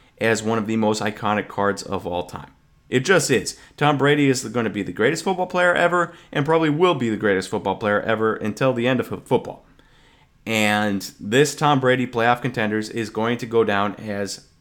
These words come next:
the greatest card to ever grace a football card, right?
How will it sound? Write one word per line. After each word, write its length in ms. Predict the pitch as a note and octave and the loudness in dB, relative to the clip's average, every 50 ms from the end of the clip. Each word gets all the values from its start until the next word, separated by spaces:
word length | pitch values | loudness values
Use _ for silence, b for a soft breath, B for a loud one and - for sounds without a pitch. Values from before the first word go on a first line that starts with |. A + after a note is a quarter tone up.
| _ _ | _ _
the 380 | - - - - - - A2+ A#2 | -20 -20 -20 -16 -8 -6 -6 -2
greatest 380 | G#2+ A#2+ B2 C3+ C#3 C#3 C#3 - | 2 4 4 4 4 2 0 0
card 380 | - F3 F3 B2+ F#2+ F2 - - - _ _ _ _ _ _ _ _ _ _ | 2 4 4 4 4 2 -2 -8 -20 _ _ _ _ _ _ _ _ _ _
to 180 | - A#2 - | -10 -8 0
ever 200 | - C3 B2+ C3 | 0 2 2 2
grace 380 | B2 A#2 B2 A#2 A2+ A2 - - | 2 2 4 4 4 2 -2 -4
a 100 | - A#2 | -4 -4
football 680 | A2+ - A#2 G#2+ - - G#2 G2+ F#2+ F2+ - - _ _ _ _ _ _ _ _ _ _ | -2 -2 -4 -2 0 0 2 2 2 0 -4 -10 _ _ _ _ _ _ _ _ _ _
card, 240 | - - F#2+ - - - _ _ _ | -6 -4 -4 -4 -6 -10 _ _ _
right? 280 | - G#2 G#2+ B2 - | -4 -2 -2 -2 -2